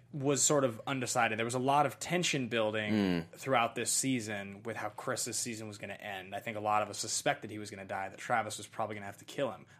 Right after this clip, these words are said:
Speaker 1: I called last week that Travis was gonna kill the Bromigos.
Speaker 2: Yeah.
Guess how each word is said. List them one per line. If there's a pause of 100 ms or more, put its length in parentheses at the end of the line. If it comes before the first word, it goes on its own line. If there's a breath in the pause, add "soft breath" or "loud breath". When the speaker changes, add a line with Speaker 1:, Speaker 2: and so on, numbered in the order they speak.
Speaker 1:
I
called
last
week
that
Travis
was
gonna
kill
the
Bromigos.
Speaker 2:
Yeah.